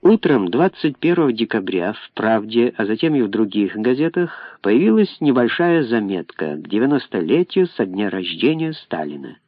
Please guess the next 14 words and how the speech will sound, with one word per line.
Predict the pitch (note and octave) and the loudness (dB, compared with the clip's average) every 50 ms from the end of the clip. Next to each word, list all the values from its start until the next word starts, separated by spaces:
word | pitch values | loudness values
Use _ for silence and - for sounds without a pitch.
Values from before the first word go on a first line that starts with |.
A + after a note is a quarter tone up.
| _ _ _ _ _ _ _ _ _ _ _ _ _ _ _ _ _ _ _ _ _ _ - | _ _ _ _ _ _ _ _ _ _ _ _ _ _ _ _ _ _ _ _ _ _ -6
В | - G2 A#2+ | -2 0 2
ней | D3 E3 D#3+ D#3 D3+ C#3 | 4 4 4 4 4 4
главное | A2+ B2 C3 D3 D3 C3+ C3 C3+ C3+ B2+ | 4 4 4 4 4 2 2 2 2 2
место | A#2 A#2 C3+ C#3 B2+ - - C#3 B2 | 4 4 2 2 0 0 0 0 0
уделялось | A2+ G2+ G2 F#2+ G2+ A2 A2+ A#2 A#2+ A#2 G#2+ - - _ _ | 2 0 -2 0 0 2 2 2 2 2 0 -4 -10 _ _
изложению | - A2 G2 F#2+ G#2 G2+ F2+ A#2 A2+ A#2 A2+ A2+ A2+ A2 - - | -6 -6 -4 -2 -4 -2 0 2 2 2 4 4 2 2 0 0
именно | - C3 C#3+ D3 D3+ D3 C#3+ C#3 C#3 C3 - | 0 0 0 2 0 0 0 0 0 -2 0
ошибок | - A#2+ A2 - - - E3+ E3+ D#3 D#3+ D3+ - - - | -2 -2 0 0 0 0 0 0 0 0 -4 -4 -6 -4
и | C3 D3 C#3+ | -2 -2 0
извращений, | C3 A#2+ A2+ B2+ C3+ - - - - - D#3 D#3+ C#3 G#2 E2+ D2+ - - - - - - _ _ _ - - | -2 -2 -2 -2 -2 -2 -4 -6 -6 -2 0 0 0 0 -2 -4 -8 -10 -14 -18 -20 -20 _ _ _ -18 -8
связанных | - F#2+ A2 A2+ G#2+ A2 A2+ A#2 - - | -4 -2 -2 0 0 -2 -2 -4 -4 -6
с | - - | -10 -2
культом | - C3+ B2+ A#2+ - C#3 C#3 D3 | 2 2 2 2 2 0 0 2
личности, | E3 D#3 A#2 - - - C#2+ - - - - - - - | 2 2 0 0 -4 -10 -12 -14 -14 -16 -14 -14 -14 -14